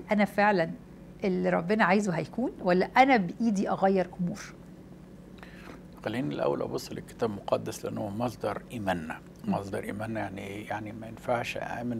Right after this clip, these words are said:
Speaker 2: بحاجة ما تكونش مكتوبة بالكتاب المقدس بشكل واضح، وممكن كمان أشوفها في أكتر من حتة عشان ما أكونش فاهمها غلط.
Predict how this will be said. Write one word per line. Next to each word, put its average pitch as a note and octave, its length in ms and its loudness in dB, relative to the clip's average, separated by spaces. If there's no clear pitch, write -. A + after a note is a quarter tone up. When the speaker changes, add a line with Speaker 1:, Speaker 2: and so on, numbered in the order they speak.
Speaker 2:
بحاجة B2 420 0
ما A#2 120 -6
تكونش - 440 -8
مكتوبة A2+ 540 -6
بالكتاب G#2+ 400 -4
المقدس A#2 460 -4
بشكل - 480 -4
واضح، A2 520 0
وممكن G2+ 400 -6
كمان G#2+ 340 -4
أشوفها A2 400 -6
في - 120 -8
أكتر G#2+ 400 0
من F2+ 140 -8
حتة - 360 -6
عشان - 180 -10
ما G#2 60 -8
أكونش A#2 260 -6
فاهمها A2+ 340 -4
غلط. B2+ 240 6